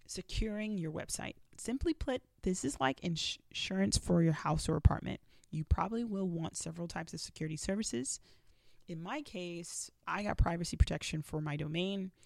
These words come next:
I got regular backup services and then a service provider that protect-, protected me from spam and malware attacks. Number ten, organizing content. So much of starting and running a blog is like mini project management for your brand. So you might as well just figure out what tools are out there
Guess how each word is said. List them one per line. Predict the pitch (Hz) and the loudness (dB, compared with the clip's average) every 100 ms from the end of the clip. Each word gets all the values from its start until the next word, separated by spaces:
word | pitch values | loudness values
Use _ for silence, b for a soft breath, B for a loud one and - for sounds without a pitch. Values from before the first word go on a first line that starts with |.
| B B | B B
I | 156 | -12
got | 156 170 | -10 -10
regular | 156 156 151 | -8 -6 -8
backup | 147 196 196 185 | -6 -6 -6 -8
services | - 175 175 - 165 165 | -4 -4 -4 -4 -6 -10
and | 170 165 | -10 -10
then | 160 | -10
a | 160 | -8
service | - 160 160 | -8 -8 -10
provider | - 156 156 | -12 -8 -6
that | 151 | 6
protect-, | - 151 156 - - | 6 6 0 -10 -4
protected | 165 185 - 175 | 0 0 -2 -4
me | 165 | -6
from | - 151 | -6 -6
spam | 160 - 175 175 175 | -2 4 4 4 0
and | - 156 | -4 -6
malware | 151 - - | -6 -6 -6
attacks. | - 160 - - - _ - B B - | -6 -6 -6 -10 -14 _ -12 B B -2
Number | 190 196 190 190 | -2 0 -2 -4
ten, | 190 - 165 175 - - | -4 -4 -4 -6 -10 0
organizing | 175 175 180 170 180 | 2 4 2 -2 -6
content. | - - 165 - - b b b b | -8 -8 -8 -8 -12 b b b b
So | - - 269 | -4 -2 0
much | 381 359 | 0 0
of | 277 | -2
starting | - 214 214 | 2 2 2
and | 190 | 4
running | 175 170 | 4 4
a | 156 | 4
blog | 160 160 160 | 4 4 2
is | 175 156 | -2 -2
like | 151 - | -4 -4
mini | 160 165 165 | -4 -2 0
project | 160 160 156 165 | 0 0 -2 -4
management | 151 151 165 - | -4 -4 -6 -10
for | - | -8
your | 170 160 | -6 4
brand. | - 147 143 147 165 | 4 4 0 -2 -4
So | - | -2
you | 170 | -2
might | 180 208 | -2 -2
as | 202 | -4
well | 170 170 | -4 -6
just | 160 151 - - - - | -6 -8 -12 -18 -20 -8
figure | 165 175 180 | -6 -6 -8
out | 180 - | -10 -8
what | 160 - | -10 -2
tools | - 160 160 | 2 4 4
are | 156 | 4
out | 147 170 | 4 4
there | 147 147 | 4 4